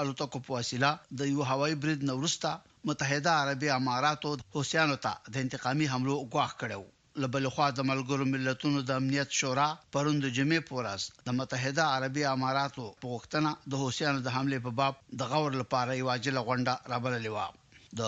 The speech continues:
سعودي عربستان دولتي اژانس اس پی ای هم پر حدیبې باندې د برید خبر تایید کړی دی او منلې ده چې یو ګڼ شمېر ودانۍ هم راغورځېدلې دي.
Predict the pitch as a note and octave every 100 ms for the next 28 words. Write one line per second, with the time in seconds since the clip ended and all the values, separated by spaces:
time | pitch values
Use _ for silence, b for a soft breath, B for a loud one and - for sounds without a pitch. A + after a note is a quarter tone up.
0 | A2+ C#3+ C#3 C3+ D3 C3 B2+ C3 - C#3
1 | C3+ C3+ C3+ C3+ C3 D#3 C3 A#2+ D3 D3
2 | D3 C3+ - - C#3+ D3 C3+ D#3 F#3+ B
3 | B B B C#3+ C3+ C3+ C3+ D3 D#3+ C#3+
4 | C3+ A#2 G#2+ G2+ - B2+ C3 D#3 - C3+
5 | D3+ D3+ C#3 C3+ - C#3+ B2 G#2 G#2 -
6 | - D3+ C#3+ C#3+ E3 D#3 C#3+ C#3 C#3+ C3
7 | D3 D3 D3 C3 B2+ C3 C#3 C3 B2+ C3
8 | - _ _ C#3 B2+ C3+ A#2+ B2 B2+ A2+
9 | -